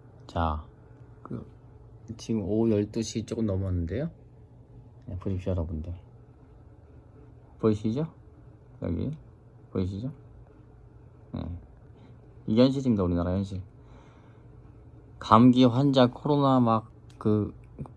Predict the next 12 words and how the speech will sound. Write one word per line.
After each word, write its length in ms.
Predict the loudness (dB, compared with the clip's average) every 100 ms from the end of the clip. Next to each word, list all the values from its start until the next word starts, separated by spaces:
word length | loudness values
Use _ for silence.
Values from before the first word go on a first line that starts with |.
| 2
바이러스 380 | 6 6 4
때문에 260 | 2 2 2
지금 180 | 2 2
난리인데, 840 | 4 4 2 0 2 0 0 -4 -10 -20 -20 -20 -20 -20 -20 -20 -6
이렇게 220 | 0 2 2
또 120 | 2
뿌리고 320 | 2 2 2
있어요, 240 | 0 -2 -2
바이러스를. 580 | -4 -6 -6 -8 -8 -8 -12 -20 -20 -20 -20 -20 -20 -20 -20 -20 -20 -20 -20 -20 -6
여러분도 360 | -2 -2 -4 -6
보십시오, 360 | -6 -6 -8
이렇게. 220 | -10 -10